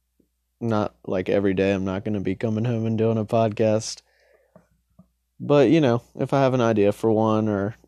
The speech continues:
I, I really wanna make one, I'll, I'll try to do it probably, let me think, two, three times a week maybe. I, I, I might be able to hold myself to those standards. So anyway, uh,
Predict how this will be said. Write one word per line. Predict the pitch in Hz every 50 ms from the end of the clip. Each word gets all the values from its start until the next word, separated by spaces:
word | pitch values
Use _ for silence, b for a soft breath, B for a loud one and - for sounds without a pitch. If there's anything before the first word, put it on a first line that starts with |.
| -
I, | - 117 117 117 101
I | 78 101 120
really | 117 120 120 120 117 113
wanna | 113 110 107
make | 107 110 113 113 -
one, | 127 123 123 123 131 - _ _ _ _ - -
I'll, | 131 135 123 - _ -
I'll | - 107 117 123
try | - - 139 131
to | 131 127
do | 117 120 123 117 117
it | 113 - -
probably, | - 139 123 117 113 117 113 110 110 - _ _ _ _ _ _ _ _ _ _ _ _ _ _ _ _ _ _ _ _ _ _ _ _ _ _ _ _ _ _ _ _ _ _ _ _ _ -
let | 127 123 107
me | 104 107
think, | - - - - 101 - - _ _ _ _ _ -
two, | - - 143 143
three | 139 - - 151 139
times | - 160 151 147 147 -
a | 143
week | 151 143
maybe. | 135 139 143 139 135 139 143 - b b b b b b b b b - -
I, | -
I, | - 92 - - - 139 143 143 - 131
I | 135
might | 127 131 127 117 110
be | 127 120
able | 120 107
to | 107 113
hold | 120 117 113 113
myself | 117 113 113 - 113 113 -
to | -
those | 113 113 110 107
standards. | - - 113 110 110 107 107 107 104 107 - - - _ _ _ _ _ _ _ _ _ _ _ _ -
So | - - - 127 123 110
anyway, | 123 135 127 113 104 98 98 - _ _ _ _ _ _ _ _ _ _ _ _ _ _ _ _ _ _ _ _ _ _ _ -
uh, | 98 101 98 95 95 85